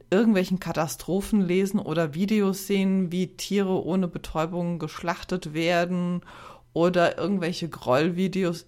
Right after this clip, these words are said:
Ich weiß, dass es das gibt, aber ich muss es nicht sehen. Und auch nur das Positive und Schöne, was du siehst, genau wie diese ganzen Gräueltaten, die du in, und Kriegsberichte, die du in den Nachrichten siehst,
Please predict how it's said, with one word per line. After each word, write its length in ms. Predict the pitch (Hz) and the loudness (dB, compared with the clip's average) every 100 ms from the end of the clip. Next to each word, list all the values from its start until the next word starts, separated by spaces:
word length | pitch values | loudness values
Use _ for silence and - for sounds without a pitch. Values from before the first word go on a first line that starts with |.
| - | -6
Ich 240 | 185 170 | -6 -4
weiß, 460 | 165 160 247 - - | 0 2 0 -4 -6
dass 220 | 151 160 | -4 -4
es 180 | 160 - | -6 -6
das 360 | 143 143 - | -4 -4 -6
gibt, 400 | - 139 131 - - - - - - - | -4 -4 -4 -14 -20 -20 -20 -20 -20 -8
aber 220 | 170 180 | 0 0
ich 140 | - 180 | 0 -2
muss 180 | 175 | 0
es 140 | 180 165 | 0 0
nicht 220 | 175 - | -2 -4
sehen. 460 | - 143 143 139 127 - - - - - - - | -8 -6 -4 -6 -10 -18 -20 -20 -20 -20 -10 2
Und 800 | 185 208 214 202 196 - - - _ - - - | 4 6 6 4 0 -10 -10 -14 _ -14 -14 -2
auch 120 | 202 | 2
nur 140 | 208 202 | 4 4
das 140 | 190 | 0
Positive 580 | - 247 247 - 220 196 | -2 0 0 -2 -2 -2
und 260 | - 165 | -2 -4
Schöne, 520 | - - 202 254 190 156 | -4 0 4 4 2 0
was 200 | 147 - | -6 -8
du 120 | 160 | -10
siehst, 560 | 147 156 220 240 - - | -8 -4 -4 -6 -8 -4
genau 420 | 160 147 175 185 | 0 2 2 2
wie 140 | 185 | 0
diese 280 | 185 170 160 | -2 -4 -4
ganzen 380 | 160 175 - 156 | -4 -4 -6 -8
Gräueltaten, 1200 | - 139 156 196 196 165 156 170 - 180 180 175 | -4 2 2 2 -4 -6 -4 -4 -4 -2 0 -2
die 100 | 170 | -2
du 100 | 165 | -4
in, 300 | 151 160 - | -4 -4 -6
und 520 | - 156 165 127 - | -8 -6 -6 -6 -12
Kriegsberichte, 840 | - - 202 202 - 180 180 185 - | -12 -6 -4 -6 -8 -4 -2 -2 -4
die 120 | 175 | -4
du 80 | 160 | -4
in 100 | 156 | -4
den 180 | 151 151 | -4 -4
Nachrichten 600 | 131 156 208 202 - 196 | -6 -4 -4 -4 0 0
siehst, 420 | 180 202 202 - | 4 2 2 -6